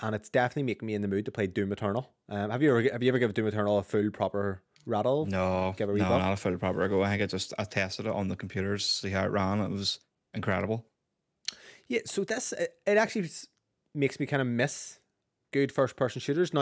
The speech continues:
Speaker 1: obviously, the Wolfenstein game and the New Order and the Colossus, or whatever it was called, that one, like, they're good kinda F P S campaigns, but I wanted one question to you, and I'm not gonna delve in too much in Black Mesa. It's gorgeous. Play it.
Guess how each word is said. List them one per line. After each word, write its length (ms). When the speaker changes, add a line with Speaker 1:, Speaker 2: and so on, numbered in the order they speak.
Speaker 1:
obviously, 220
the 80
Wolfenstein 520
game 140
and 140
the 80
New 260
Order 300
and 500
the 100
Colossus, 460
or 40
whatever 180
it 20
was 100
called, 220
that 140
one, 160
like, 140
they're 200
good 140
kinda 180
F 180
P 120
S 120
campaigns, 520
but 100
I 140
wanted 400
one 240
question 420
to 60
you, 260
and 100
I'm 60
not 140
gonna 140
delve 220
in 120
too 120
much 220
in 80
Black 220
Mesa. 240
It's 140
gorgeous. 440
Play 200
it. 100